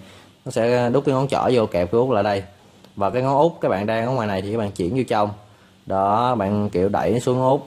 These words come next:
Đó, đẩy xuống như này. Đi xuống như này. Đó.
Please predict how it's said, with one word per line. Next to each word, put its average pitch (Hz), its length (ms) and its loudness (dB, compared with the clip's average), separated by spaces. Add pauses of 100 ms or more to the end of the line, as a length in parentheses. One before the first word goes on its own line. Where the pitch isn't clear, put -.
(380)
Đó, 101 320 2
đẩy - 140 0
xuống 131 160 0
như 127 100 2
này. 98 180 -2 (840)
Đi 113 100 -4
xuống 123 180 2
như 131 60 0
này. 98 200 -2 (320)
Đó. 98 540 2